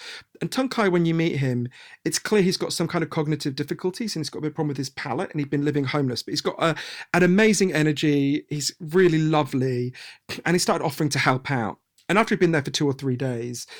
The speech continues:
just everyone liked him. By this time, they had built a permanent structure in the middle of the street, right?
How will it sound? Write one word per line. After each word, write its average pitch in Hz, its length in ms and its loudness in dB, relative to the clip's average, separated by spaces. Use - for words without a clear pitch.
just - 140 -2
everyone 190 340 4
liked 135 340 0
him. 131 200 -2
By 170 100 2
this 233 160 2
time, 175 220 2
they 151 100 2
had 143 220 -4
built 156 200 2
a - 80 -4
permanent 170 540 0
structure - 380 -2
in 127 80 2
the 127 40 2
middle 123 160 0
of 113 100 -4
the 120 40 -8
street, - 460 -4
right? 139 240 -2